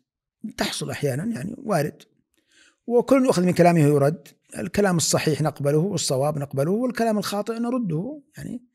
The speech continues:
لكن المفهوم، المفهوم صحيح، مفهوم لطيف. ب-، ب-، ب-، يعني أي-، أيضًا من المحاسبة، من المحاسبة، محاس-، محاسبة النفس على الدقائق، يسمونها على الدقائق.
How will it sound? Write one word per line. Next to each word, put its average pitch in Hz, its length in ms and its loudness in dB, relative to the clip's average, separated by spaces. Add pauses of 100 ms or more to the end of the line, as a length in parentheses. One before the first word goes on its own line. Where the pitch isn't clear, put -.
(640)
لكن 160 160 0
المفهوم، 180 460 2
المفهوم 180 540 2
صحيح، - 540 -4 (960)
مفهوم 175 280 2
لطيف. 175 460 -2 (1800)
ب-، - 140 -6 (120)
ب-، 107 480 -4
ب-، - 360 -6
يعني 170 260 0
أي-، 202 140 10
أيضًا 240 160 10
من 220 100 8
المحاسبة، 170 760 2 (760)
من 160 80 -4
المحاسبة، 165 500 0
محاس-، 139 320 -6 (340)
محاسبة 190 460 -2
النفس 175 280 0
على 143 120 -4
الدقائق، 131 520 -4
يسمونها 135 280 -4
على 117 80 -6
الدقائق. 123 520 -8